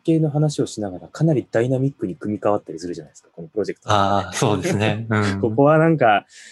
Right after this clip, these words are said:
Speaker 1: すごい、あの、タクラムでやんないとこれはできないんだろうな。タクラムだからこその、このダイナミックな組み替えをしながら、緻密な、あの、<laughs> パフォーマンスチューニングをやるっていうところなんだろうなっていうのはね、あの、すごい感じるんだけど、そういうなんかこう、ダイナミックな組み替えっ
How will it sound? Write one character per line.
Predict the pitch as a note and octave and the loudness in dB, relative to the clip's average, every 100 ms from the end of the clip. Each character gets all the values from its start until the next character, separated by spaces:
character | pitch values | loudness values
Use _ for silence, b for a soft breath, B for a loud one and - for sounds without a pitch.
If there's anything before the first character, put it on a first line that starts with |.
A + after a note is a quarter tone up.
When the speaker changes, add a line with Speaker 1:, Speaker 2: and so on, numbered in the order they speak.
| B | B
Speaker 1:
す | - B2+ | -6 0
ご | B2 | 2
い、 | G2 E2 | 0 -4
あ | G2+ | -8
の、 | G2 F#2+ F#2 F2+ - _ | -6 -4 -6 -8 -14 _
タ | B2+ | -4
ク | C3+ | -4
ラ | |
ム | A#2+ G#2 | -2 -2
で | G2 | 0
や | G2 | 0
ん | G#2 | -2
な | G#2 | -2
い | G2+ | -2
と | G2 | -6
こ | - | -4
れ | G#2 | -4
は | G2 | -2
で | G2+ | -2
き | G#2 | -2
な | |
い | G2 | -2
ん | |
だ | F#2 | -2
ろ | F2+ | -4
う | E2+ | -6
な。 | E2 - | -14 -16
タ | G#2+ | -4
ク | C#3 | 0
ラ | C3 | 2
ム | C#3+ | 4
だ | D3 | 4
か | |
ら | B2+ | 2
こ | A2+ A2+ | 0 -4
そ | G#2 | -4
の、 | F2 | -6
こ | F#2+ | -6
の | F#2 F2+ - b b b | -4 -6 -8 b b b
ダ | - C3+ | 0 2
イ | |
ナ | C3 | 4
ミ | C3+ | 2
ッ | C3+ | 2
ク | A2+ | -2
な | G2+ | -4
組 | G#2+ | -6
み | G#2 | -2
替 | A2 | 0
え | |
を | G#2 | 0
し | G2+ | 0
な | A2 | -2
が | G2+ | -2
ら、 | F#2 | -4
緻 | - | -6
密 | G#2+ G#2 | -8 -4
な、 | G#2 G2+ G2 F#2+ | -2 0 0 -4
あ | G2 | -4
の、 | G#2 G2+ A2+ | -6 -6 -6
<laughs> | D3 D3 | -10 -2
パ | |
フ | - | 0
ォ | |
ー | A#2 | 0
マ | A2 | -2
ン | |
ス | - | -6
チ | A2+ | -4
ュ | |
ー | |
ニ | G2 | -4
ン | F2 | -2
グ | |
を | |
や | F2 | -2
る | F#2 F#2 | -2 -4
っ | |
て | - | -10
い | |
う | E2 | -14
と | |
こ | F2+ | -10
ろ | F#2 | -10
な | E2 | -10
ん | |
だ | D#2 | -12
ろ | D#2+ | -16
う | |
な | D#2 | -18
っ | - | -20
て | D#2+ | -20
い | |
う | |
の | D2 | -20
は | D2 D2+ | _ -20
ね、 | _ | _
あ | E2+ | _
の、 | D#2+ _ | _ _
す | G2 | -16
ご | D#2+ | -16
い | D2+ _ - _ _ - | -16 _ -20 _ _ -10
感 | F#2 | -8
じ | F2 | -8
る | |
ん | D#2+ | -10
だ | |
け | D2 | -14
ど、 | D2 | -12
そ | - F#3+ | -2 2
う | |
い | |
う | |
な | G3 | 2
ん | F#3 | 0
か | |
こ | - F#2 | -4 -6
う、 | - | 0
ダ | C#3 | 2
イ | |
ナ | G3+ | 2
ミ | A#3 | 0
ッ | C4+ | -2
ク | F3 | -2
な | D3 | -2
組 | - C#3 | 0 0
み | D3 | 4
替 | |
え | |
っ | D#3 | 2